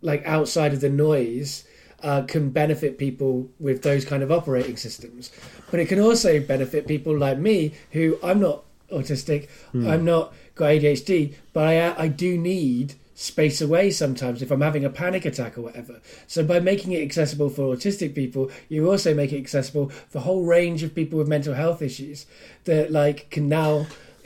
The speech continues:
Speaker 1: access those kind of calm spaces within a bigger,
Speaker 2: Yeah.
Speaker 1: wider event.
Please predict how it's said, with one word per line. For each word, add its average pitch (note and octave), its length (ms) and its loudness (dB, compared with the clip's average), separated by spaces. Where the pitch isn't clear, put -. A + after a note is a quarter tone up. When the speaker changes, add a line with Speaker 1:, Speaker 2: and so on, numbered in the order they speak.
Speaker 1:
access D#3 460 0
those D3 200 4
kind D3 160 0
of C#3+ 120 2
calm D3+ 320 2
spaces C#3+ 460 -2
within C#3+ 280 2
a C#3+ 60 0
bigger, C#3+ 380 2
Speaker 2:
Yeah. C#3+ 240 8
Speaker 1:
wider A#2 140 -2
event. C#3+ 380 -4